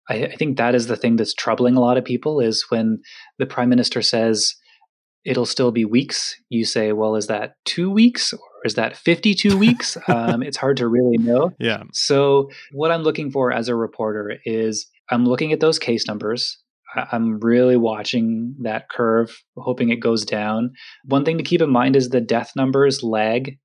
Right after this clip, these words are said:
Speaker 1: the cases by about two weeks, because when you get infected to when the potential for a, a fatal incident happens, it takes a while. This is a s-, slow moving,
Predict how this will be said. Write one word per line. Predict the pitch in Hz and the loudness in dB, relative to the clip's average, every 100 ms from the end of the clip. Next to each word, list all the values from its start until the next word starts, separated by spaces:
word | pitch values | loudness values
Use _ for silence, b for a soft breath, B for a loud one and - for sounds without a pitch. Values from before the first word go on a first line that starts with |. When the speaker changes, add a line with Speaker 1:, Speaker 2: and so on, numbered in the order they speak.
| _ | _
Speaker 1:
the | 127 117 | -8 -8
cases | - 120 117 147 139 | -4 -4 -2 -4 -2
by | 113 | -2
about | 110 110 107 | 0 -2 -4
two | - 127 | 0 2
weeks, | 113 139 - - B B B _ _ | 2 -2 -6 -12 B B B _ _
because | 127 - 123 117 - | -4 0 0 -2 -6
when | 135 123 | 0 2
you | 127 | 4
get | 123 | 4
infected | 120 117 120 110 - 131 131 - b b - | 2 0 -4 -4 0 0 0 -8 b b -10
to | - | -4
when | 110 117 113 117 117 117 - _ | -2 0 2 4 2 0 -8 _
the | - | -10
potential | 127 120 117 113 113 | -8 -6 -6 -4 -8
for | - 120 | -6 -4
a, | 113 110 _ - 101 | -4 -6 _ -20 -18
a | 180 _ _ _ | -20 _ _ _
fatal | - 117 113 | -2 0 0
incident | 110 127 123 | -2 -2 0
happens, | 120 120 135 135 139 - B B | 0 -2 -2 -2 -4 -10 B B
it | 147 - | -6 -2
takes | 143 139 | -2 -2
a | |
while. | 117 110 107 113 - | 0 0 0 -2 -6
This | 135 131 | -4 -2
is | 135 117 | -2 -2
a | |
s-, | 110 - _ _ - | -6 -8 _ _ -8
slow | - - 127 131 139 139 | -8 -6 -2 2 4 6
moving, | 127 123 117 113 110 | 6 6 4 2 0